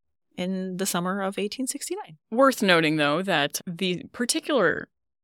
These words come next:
Speaker 2: piece of land that we are on, we have only been here twenty-five years.
Speaker 1: That's true. Exactly twenty-five years this fall. And before that, it was a high school, which may or may not have been haunted, depending on who you ask. And then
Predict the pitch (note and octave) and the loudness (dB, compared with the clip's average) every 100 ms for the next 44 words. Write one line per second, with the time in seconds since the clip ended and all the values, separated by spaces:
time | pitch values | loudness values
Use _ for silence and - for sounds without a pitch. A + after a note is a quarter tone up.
0 | _ _ _ _ - E3+ - D3 C3 C3 | _ _ _ _ -4 -2 -2 -4 -4 -4
1 | - D#3 D3 - - D3 C#3+ - D#3+ F#3+ | -4 -4 0 0 0 0 0 -2 -6 0
2 | A#3 G#3+ E3+ D3+ E3 E3 - - - - | 2 2 2 -4 -6 -10 -10 -8 -8 -6
3 | - - - - - G3+ - - G4+ - | -8 -8 -14 -14 -6 -6 -2 -2 -2 -4
4 | - F3+ E3+ D3+ - A#3 B3 B3 A3 G#3+ | -6 -2 -2 -2 -6 -8 -8 -6 -6 -6
5 | G#3+ F#3+ F#3+ F#3+ F#3+ F3 F3 - D#3+ - | -2 -2 0 -2 0 -4 -6 -2 -2 -2
6 | - - C#3 D3 D3 C#3+ C#3+ D#3+ D3+ E3+ | -8 -10 -10 -10 -8 -4 -2 -2 -6 -6
7 | F3+ G3 G#3 G#3+ D#4+ D4+ - - - - | -6 -4 -4 -4 -6 -6 -8 -8 -8 -12
8 | _ _ _ _ - D3 - - D3 C3 | _ _ _ _ -14 -4 -2 -2 -6 -12
9 | A#2+ D#3+ F3 F3+ G3+ A3+ A#3+ D4+ D#4 G4+ | -10 -8 -4 0 0 0 -2 -4 0 0
10 | B3 - - E3+ C#3+ D3 F#3 G#3+ G#3+ D4 | 0 -4 -6 -6 -6 -6 -6 -6 -6 -4
11 | F#4 E3 - _ _ _ _ _ _ _ | -6 -6 -14 _ _ _ _ _ _ _
12 | _ _ F#3+ G3+ G#3 G#3 G#3 G#3 G#3 G3+ | _ _ -2 0 2 2 4 4 2 -2